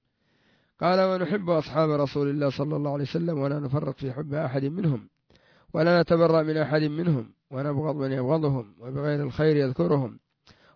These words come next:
ولا نذكرهم إلا بخير، وحبهم دين وإيمان وإحسان، وبغضهم كفر ونفاق وطغيان". هذه فقرة مختصرة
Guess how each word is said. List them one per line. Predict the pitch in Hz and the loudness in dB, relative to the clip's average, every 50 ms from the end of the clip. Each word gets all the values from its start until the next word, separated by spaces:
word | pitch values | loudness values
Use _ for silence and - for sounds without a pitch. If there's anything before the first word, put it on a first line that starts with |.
| _ | _
ولا | - 131 135 143 143 | -4 -2 0 0 0
نذكرهم | 131 135 151 151 156 151 151 151 151 | 0 2 2 4 4 4 4 2 2
إلا | 156 160 160 156 156 | 2 2 2 2 2
بخير، | 151 147 - 170 170 165 151 139 | 0 0 2 4 4 6 6 4
وحبهم | 135 127 139 160 160 156 151 151 143 139 | 2 0 -2 -2 0 0 0 0 0 0
دين | 139 165 180 170 160 156 156 147 | 0 0 2 2 2 2 0 -2
وإيمان | 139 147 147 147 143 147 160 165 165 165 156 156 | -2 -2 -2 -4 -4 -2 -2 -2 -2 -2 -4 -4
وإحسان، | 165 165 139 - - - 185 185 170 139 113 - _ _ _ _ _ _ _ _ _ _ _ - | -4 -4 -6 -4 0 0 2 2 2 -2 -4 -10 _ _ _ _ _ _ _ _ _ _ _ -4
وبغضهم | - 143 151 156 156 151 151 156 151 135 | 0 2 2 2 2 2 2 2 2 0
كفر | 127 - - 170 160 147 151 143 | -2 -2 0 2 2 4 4 4
ونفاق | 143 135 131 131 139 135 120 139 156 151 143 131 | 2 0 -2 -2 -2 0 2 2 4 2 2 0
وطغيان". | 147 135 135 123 - 127 135 139 151 151 131 113 113 - _ _ _ _ _ _ _ _ _ _ _ _ _ _ _ _ _ _ _ _ _ _ _ | -2 -4 -6 -6 -6 -4 0 2 2 2 2 0 -4 -12 _ _ _ _ _ _ _ _ _ _ _ _ _ _ _ _ _ _ _ _ _ _ _
هذه | - 147 175 185 185 170 165 170 170 175 175 180 | -4 -2 0 2 4 6 8 8 8 6 6 4
فقرة | 135 160 170 170 170 165 156 151 160 | 4 2 2 4 2 2 2 0 -2
مختصرة | 156 151 135 - - 180 170 - 175 156 147 139 117 - | -4 -4 -6 -2 0 0 0 2 2 2 2 0 -4 -6